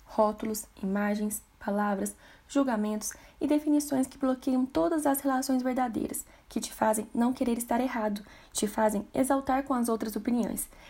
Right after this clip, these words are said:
e te impedem de abandonar o que te faz sofrer. Te fazem estar apegado a coisas que já passaram, pois você acredita que é a sua identidade. Identificar-se com a mente faz com que estejamos sempre pensando em alguma coisa,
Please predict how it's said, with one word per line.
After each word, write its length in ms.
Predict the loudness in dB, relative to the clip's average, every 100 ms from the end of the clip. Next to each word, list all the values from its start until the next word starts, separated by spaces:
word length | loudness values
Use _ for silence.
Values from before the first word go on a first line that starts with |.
| -6
e 120 | -2
te 100 | 0
impedem 460 | 0 2 2 2 -2 -4
de 80 | -2
abandonar 500 | 2 4 4 0 -2
o 60 |
que 100 | -8
te 140 | -8 -6
faz 200 | -4 -2
sofrer. 380 | -2 -2 -8 -8 -10 -10 -18 -20 -20 -6
Te 160 | -4
fazem 380 | 2 2 2 -4 -8
estar 220 | -2 0
apegado 500 | 0 -2 0 0 0
a 40 |
coisas 360 | -4 -2 0 -2
que 100 | -2
já 160 | -2 -2
passaram, 500 | -2 -2 -2 -2 -4 -12 -20 -20 -14 -4
pois 160 | -2
você 200 | 0 0
acredita 440 | 0 0 -2 -2 -2
que 160 | -2
é 120 | 0 0
a 60 |
sua 160 | -2 -2
identidade. 580 | -2 -2 2 2 0 -16 -20 -20 -20 -20 -20 -20 -20 -20 -20 -20 -20 -8 0
Identificar-se 760 | 2 2 0 0 0 0 -2
com 160 | -2 0
a 60 |
mente 400 | 2 0 0 -6 -8
faz 180 | -4 -2
com 100 | -2
que 100 | -2
estejamos 480 | -2 -2 0 -2 -2
sempre 380 | 2 4 2
pensando 520 | 0 0 0 0 2 2
em 40 |
alguma 320 | 0 -2 -4
coisa, 340 | 0 0 0